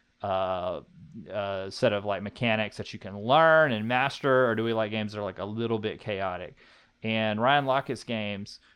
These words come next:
really, uh, mesh those two worlds. Like, you have, in Above and Below, you have the overworld stuff where you're building your little town up, and it's very satisfying to watch it grow, and you can kind of predictably generate victory points through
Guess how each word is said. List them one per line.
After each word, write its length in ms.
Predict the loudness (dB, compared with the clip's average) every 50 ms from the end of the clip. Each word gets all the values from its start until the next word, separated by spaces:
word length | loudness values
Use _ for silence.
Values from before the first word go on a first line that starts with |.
| _ _ -14
really, 720 | -8 -4 0 0 0 0 0 -2 -2 -2 -4 -6 -6 -4
uh, 380 | -2 0 0 0 0 0 -2 -4
mesh 340 | -4 -4 -2 -2 -2 -2 -2
those 200 | -2 -2 -2 -4
two 160 | -4 -4 -4
worlds. 340 | -2 -4 -4 -6 -6 -8 -8
Like, 180 | -8 -8 -4
you 120 | -4 -4 0
have, 520 | 2 4 6 8 8 8 6 4 2 -2 -6
in 140 | -6 -4 -4
Above 240 | 0 2 2 2 2
and 100 | 2 0
Below, 200 | 0 2 2 2
you 200 | 2 0 -2 -2
have 380 | 2 2 4 4 2 0 -2 -6
the 220 | -8 -8 -6 -2
overworld 600 | 0 2 2 4 4 4 4 4 2 0 -2 -6
stuff 540 | -10 -8 -4 -2 -2 -2 -2 -4 -10 -20 _ _ _ _ _ _ _ _ -2
where 100 | -2 0
you're 60 | 0
building 260 | 2 0 0 2 2
your 120 | 2 0 0
little 180 | 0 -2 -2
town 480 | -4 -4 -2 0 2 2 2 2 2 2
up, 400 | 4 4 4 4 2 0 -4 -14 -20 -20 _ _ _
and 200 | -10 -8 -6 -6
it's 140 | -6 -6 -4
very 160 | -4 -4 -2
satisfying 580 | 0 2 4 4 4 2 2 0 0 2 2 2
to 60 | 2
watch 200 | 2 2 2 0
it 60 | -4
grow, 500 | -4 -2 0 0 2 2 2 2 0 -2 -4 -10 _ _ -8
and 100 | -6 -4
you 60 | -4
can 140 | -4 -6 -4
kind 180 | -2 -2 0 0
of 80 | 0
predictably 640 | -2 -4 -4 -2 -2 -4 -4 -2 -4 -2 -2 -2 -4
generate 380 | -4 -4 -2 -2 0 -2 -2 -4
victory 400 | -4 -6 -4 -4 -4 -4 -4 -4
points 480 | -4 -2 -2 -2 -2 -4 -6 -10 -14
through 520 | -12 -8 -4 -2 0 0 2 0 0 -2